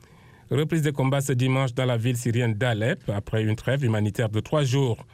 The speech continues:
L'Observatoire syrien des droits de l'homme basé à Londres fait état d'une offensive terrestre et aérienne des troupes syriennes appuyées par l'armée russe.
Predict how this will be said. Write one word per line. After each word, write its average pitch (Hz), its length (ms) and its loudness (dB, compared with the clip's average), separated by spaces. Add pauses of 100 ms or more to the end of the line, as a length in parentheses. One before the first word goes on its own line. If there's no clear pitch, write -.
(280)
L'Observatoire 110 680 0
syrien 113 300 2
des 107 100 0
droits 110 160 0
de 107 80 0
l'homme 110 180 2
basé 104 280 0
à 104 80 0
Londres 127 300 0
fait 110 220 -2
état 135 300 0 (360)
d'une 117 260 0
offensive 117 500 0
terrestre 127 580 -2
et 113 160 -2
aérienne 113 480 0
des 107 140 -2
troupes - 180 -4
syriennes 117 540 0 (400)
appuyées 117 400 0
par 113 160 -4
l'armée 131 320 2
russe. 123 360 0